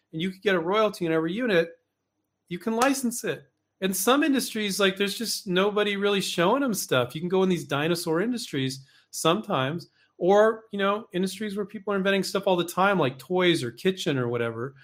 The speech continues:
That's fine too. Um, so I, I, I really don't have an industry where I'm like, "Oh, don't, just don't bother."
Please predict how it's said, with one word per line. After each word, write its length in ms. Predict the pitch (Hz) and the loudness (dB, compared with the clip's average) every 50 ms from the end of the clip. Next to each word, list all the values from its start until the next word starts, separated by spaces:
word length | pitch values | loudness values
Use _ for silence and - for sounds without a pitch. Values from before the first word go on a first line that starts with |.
| _ _ _ | _ _ _
That's 180 | - 143 139 - | -8 -8 -6 -4
fine 360 | - - 196 196 202 208 202 | 0 2 4 4 4 4 0
too. 400 | 180 - - 233 247 220 135 - - _ _ _ _ _ _ _ _ _ - | -2 -2 -2 0 0 0 0 -2 -6 _ _ _ _ _ _ _ _ _ 0
Um, 420 | 160 160 165 160 165 160 160 143 135 - _ _ _ _ _ _ _ _ _ _ _ _ - - - | 4 6 8 8 6 6 2 -2 -10 -14 _ _ _ _ _ _ _ _ _ _ _ _ -16 -16 -12
so 480 | - - - 175 170 170 165 165 170 - - | -8 2 6 8 8 8 8 6 4 2 4
I, 460 | 170 165 165 170 165 165 160 160 - - - _ _ _ _ _ - | 6 6 6 6 6 4 2 0 -4 -8 -16 _ _ _ _ _ 0
I, 100 | 160 160 | 4 4
I 440 | 165 165 - 170 160 165 160 160 151 | 4 4 4 2 2 2 2 0 -4
really 300 | - 156 180 214 233 220 | -4 0 2 2 2 2
don't 180 | 175 190 196 202 | 4 4 4 4
have 160 | 190 202 196 | 4 2 2
an 80 | 170 156 | 2 2
industry 420 | 156 175 196 196 190 - 180 170 160 | 0 0 -2 -2 -4 -2 -2 0 2
where 160 | 156 156 147 | 4 6 6
I'm 100 | 147 147 | 6 4
like, 180 | 147 143 143 | 4 2 2
"Oh, 340 | - 165 156 143 131 131 135 - | 4 6 6 6 6 2 0 0
don't, 240 | 147 147 151 151 139 | 2 2 2 0 -2
just 180 | 143 147 147 | -4 -4 -4
don't 240 | - 151 139 135 135 | -2 -4 -4 -2 -2
bother." 400 | 127 120 123 120 117 113 107 110 | -2 0 0 0 -2 -4 -8 -16